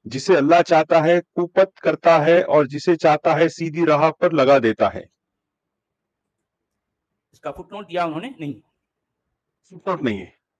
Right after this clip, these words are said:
Speaker 1: Footnote नहीं है इसमें।
Speaker 2: अच्छा, यानी आज, अ, अभी करीब एक घंटा होने जा रहा है। हम अपने जितने भी दर्शक हैं उनको आज की स्ट्रीम के बारे में बता दीजिए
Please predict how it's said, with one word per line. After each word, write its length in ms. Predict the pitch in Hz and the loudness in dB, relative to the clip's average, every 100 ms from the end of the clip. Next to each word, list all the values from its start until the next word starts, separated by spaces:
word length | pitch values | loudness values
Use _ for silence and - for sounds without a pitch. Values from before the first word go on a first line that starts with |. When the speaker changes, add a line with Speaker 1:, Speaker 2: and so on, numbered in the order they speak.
| _ _ | _ _
Speaker 1:
Footnote 340 | 135 147 139 113 | -14 -12 -12 -12
नहीं 120 | 98 | -12
है 60 | 85 | -14
इसमें। 240 | - - _ _ - | -20 -20 _ _ -18
Speaker 2:
अच्छा, 540 | - 165 151 - _ 143 | -8 -6 -6 -8 _ -12
यानी 240 | 170 165 151 | -12 -12 -8
आज, 340 | 156 151 147 | -8 -8 -8
अ, 340 | 143 139 - | -6 -6 -12
अभी 160 | 139 151 | -18 -16
करीब 220 | 147 143 | -12 -12
एक 120 | 151 | -10
घंटा 180 | 147 156 | -10 -8
होने 200 | 143 160 | -8 -6
जा 120 | 139 | -6
रहा 200 | 135 135 | -6 -8
है। 280 | 135 165 - _ _ _ _ _ | -10 -12 -16 _ _ _ _ _
हम 300 | 139 160 156 143 | -16 -14 -16 -18
अपने 320 | - 147 147 | -12 -10 -10
जितने 280 | 131 - 151 | -12 -14 -12
भी 100 | 143 | -8
दर्शक 300 | 131 170 160 | -8 -8 -12
हैं 180 | 156 170 | -10 -10
उनको 500 | 143 135 135 135 - _ | -10 -10 -8 -8 -10 _
आज 160 | 127 127 - | -8 -8 -10
की 160 | 135 131 | -16 -16
स्ट्रीम 280 | - - 165 | -18 -18 -16
के 100 | 156 | -8
बारे 180 | 139 139 | -6 -6
में 100 | 131 | -8
बता 180 | 127 135 | -10 -12
दीजिए 320 | 147 135 | -14 -14